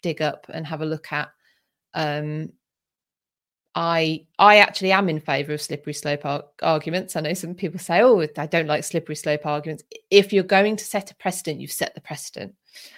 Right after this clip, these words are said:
So, um, Melissa, yes, I should have mentioned David Starkey. He did shred the, uh, up <laughs> the John Eviden-,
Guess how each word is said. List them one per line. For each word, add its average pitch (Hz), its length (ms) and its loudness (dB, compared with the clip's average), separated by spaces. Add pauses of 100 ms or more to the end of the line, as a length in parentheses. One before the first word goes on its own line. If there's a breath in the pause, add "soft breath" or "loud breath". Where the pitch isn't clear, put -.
(300 loud breath)
So, 143 500 2 (100)
um, 143 460 -4 (760)
Melissa, 175 320 0
yes, 160 340 2 (220)
I 175 120 4
should 196 180 0
have 175 100 -2
mentioned 175 340 -2
David 151 220 -2
Starkey. 151 300 -2
He 175 200 -2
did 165 460 2 (360 loud breath)
shred - 520 4 (140)
the, 151 300 -2
uh, 143 380 -2
up - 200 -2
<laughs> - 20 -10
the 202 220 2
John 214 320 2
Eviden-, 185 560 0